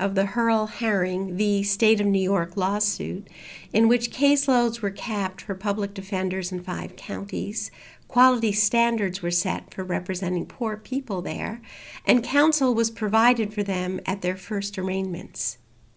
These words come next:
Quote, "The groundbreaking advances in those five counties can and should be extended to the rest of the state," the governor writes. "So far, so good." But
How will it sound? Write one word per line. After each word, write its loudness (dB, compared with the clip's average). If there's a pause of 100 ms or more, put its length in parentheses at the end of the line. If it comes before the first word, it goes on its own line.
(680)
Quote, -2 (120)
"The 2
groundbreaking 8
advances 4
in 6
those 4
five 2
counties -2
can 2
and 2
should 0
be 2
extended -2
to -10
the -4
rest -2
of -6
the -12
state," -2
the -8
governor -8
writes. -10 (420)
"So 4
far, 2 (140)
so 2
good." -4 (720)
But 2